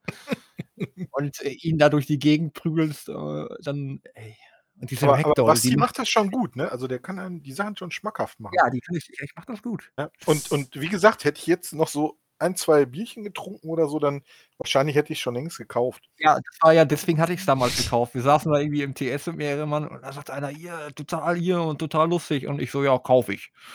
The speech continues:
Speaker 2: <laughs> Das ist schon eine Scheiße, ey, leck mich fett. <laughs>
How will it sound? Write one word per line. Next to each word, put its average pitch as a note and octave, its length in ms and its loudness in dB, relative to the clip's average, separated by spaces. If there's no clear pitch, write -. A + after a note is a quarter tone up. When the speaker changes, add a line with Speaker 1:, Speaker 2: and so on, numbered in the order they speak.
Speaker 2:
<laughs> - 340 -8
Das G3 100 4
ist - 920 -8
schon E3+ 160 -8
eine D#3+ 160 -2
Scheiße, E3+ 680 -6
ey, C#3 140 -6
leck E3 520 -6
mich E3+ 360 -2
fett. F3+ 180 -4
<laughs> - 840 2